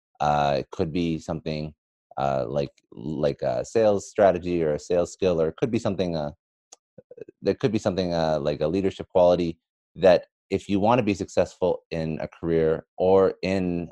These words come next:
uh, entrepreneurship, people should try and learn or improve on. What's, like, a very, very important skill set?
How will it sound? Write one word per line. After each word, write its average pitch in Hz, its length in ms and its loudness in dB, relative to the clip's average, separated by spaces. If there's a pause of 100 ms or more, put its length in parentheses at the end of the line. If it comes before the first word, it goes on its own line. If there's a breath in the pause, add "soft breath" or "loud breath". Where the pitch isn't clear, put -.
uh, 73 280 -2
entrepreneurship, 85 680 -4 (520)
people 101 300 0
should 92 220 -6
try 85 220 2
and 71 220 -2
learn 67 280 -8 (560)
or 82 280 4
improve 82 460 -4
on. 60 180 -8 (240)
What's, 95 240 2
like, 95 140 2
a 90 60 0
very, 87 320 2
very 80 400 2
important 78 400 -4
skill 73 240 -4
set? - 240 -10